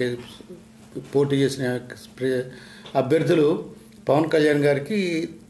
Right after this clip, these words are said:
సమీక్షలో చెప్పారండి. ఆ సమీక్షలో మాట్లాడుతున్నప్పుడు లాస్ట్ డే, but లాస్ట్ but వన్ డే ఆయన ఆ యొక్క మన యొక్క అభ్యర్థులతో పాటు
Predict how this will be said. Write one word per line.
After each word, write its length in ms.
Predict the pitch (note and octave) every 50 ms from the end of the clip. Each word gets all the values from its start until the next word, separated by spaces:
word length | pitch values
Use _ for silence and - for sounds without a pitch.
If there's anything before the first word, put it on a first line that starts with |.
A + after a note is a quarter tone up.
| - - - - - - - - - - - - -
సమీక్షలో 520 | - - - D3+ D#3+ E3 D#3+ - F3+ F3+ E3+
చెప్పారండి. 840 | F3 - D3 C#3+ - D3 B2+ G#2+ G#2 G#2+ - - - - - - - - - - - - - - - - - - - - - - - - - - - - - - - - - - - -
ఆ 100 | D#3 D#3
సమీక్షలో 540 | D3+ - D#3 D#3 E3+ F3 E3+ F3 F#3 F#3 E3
మాట్లాడుతున్నప్పుడు 880 | D#3 D3+ D3 D3 C#3+ D#3 D3+ D3 C#3+ D3+ D3+ D3 C#3+ C#3+ D3+ F3 G3+ G3 F#3 E3+ D#3+ D#3 D3+ D3 C#3+ C#3 C#3 C3+ C3+ - - - - - - - - - - - - - D3+ C#3+ C#3 C3+ C#3 C3+ C3+ C#3 C#3 C#3 C#3+ D3 C#3+ C#3 D3 D#3+ D#3 - - - -
లాస్ట్ 360 | D#3 D#3 D#3+ D#3 - - - G3
డే, 320 | C#3+ D3+ D#3 D3+ D3+ D#3+ - - - - - - - - - F3 D3+
but 160 | D#3+ D#3 D3+
లాస్ట్ 280 | D3 D3 C#3+ C#3 - E3+
but 260 | C#3+ C#3 C#3 C#3 C3+
వన్ 160 | C3 B2 B2
డే 180 | B2 A#2+ - - - - - - - -
ఆయన 320 | C#3+ C3+ C3+ C3+ C3+ C3 B2+ - - - - - - - - - - - - - - - - - - -
ఆ 80 | C#3 C3+
యొక్క 280 | C3 C3 B2+ B2+ - C#3
మన 280 | C3 A#2+ B2+ B2+ B2+
యొక్క 260 | B2+ B2+ B2 B2+ - C3 B2+ B2+ B2+ B2 B2 A#2+ A#2+ B2 A#2+ A#2+ A#2 A#2+ A#2+ - - - - - - - - - - - - - - - - - -
అభ్యర్థులతో 560 | C3 B2+ B2+ D3+ D3+ - D3 D3+ C#3+ D3+ D3
పాటు 440 | - D3 C#3+ C#3 C#3 G3+ C4 C#4+